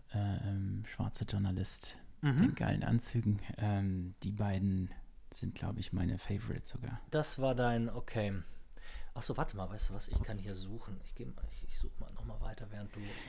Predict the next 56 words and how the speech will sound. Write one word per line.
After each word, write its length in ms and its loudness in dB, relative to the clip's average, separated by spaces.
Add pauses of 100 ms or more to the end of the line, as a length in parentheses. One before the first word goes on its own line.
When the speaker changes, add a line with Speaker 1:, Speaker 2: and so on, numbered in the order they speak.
Speaker 1:
Ich 140 10
Speaker 2:
sprich 0 -
Speaker 1:
mochte 240 12
Speaker 2:
ruhig 60 4
weiter. 340 4
Speaker 1:
ich 120 8
mochte 200 12
French, 300 10 (140)
French 280 8
Dispatch 380 6
sehr. 440 8
Und 140 4
ich, 160 4 (160)
Wes 200 10
Anderson 300 12
habe 120 12
ich 60 6
hier 200 10
auch, 260 10
der 300 10
kommt 240 10
hier 120 10
bloß 160 8
bei 100 8
mir 140 12
irgendwo 320 10
auf 100 8
Platz 240 6
sieben 180 12
oder 220 10
acht 340 2
auf 180 6
meiner 200 10
Liste. 340 8 (400)
Speaker 2:
Mhm. 240 -2 (120)
Speaker 1:
Äh, 280 12
weil 140 12
er, 320 12
weil 100 12
ich, 220 8
äh, 220 12
auch 220 10
irgendwie 400 12
damit 240 8
gerechnet 280 10
habe, 100 8
dass 140 6
du 120 8
ihn, 220 10
äh, 380 4
reinwirfst. 640 6 (560)
Weil 120 2
ich 120 0
ja 200 8
auch 120 2
deiner, 320 8